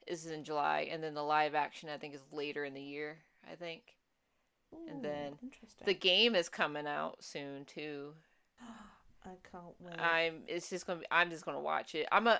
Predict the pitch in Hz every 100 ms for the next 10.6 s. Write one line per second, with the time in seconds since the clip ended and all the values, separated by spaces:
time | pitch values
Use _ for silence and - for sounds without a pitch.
0 | 220 226 233 233 247 240 247 233 240 254
1 | - 294 - 262 233 233 233 277 - -
2 | - - 185 214 254 202 170 202 - 233
3 | 220 - 185 175 160 131 - _ 202 233
4 | 160 180 - 202 - - 180 151 - _
5 | - 175 165 - 147 160 - 165 - 220
6 | 165 - 170 165 - 160 - 156 147 139
7 | 147 - - - - 143 - 143 143 143
8 | - _ _ _ _ _ _ - 156 143
9 | 135 151 151 147 156 156 151 143 - 143
10 | 139 139 135 151 143 147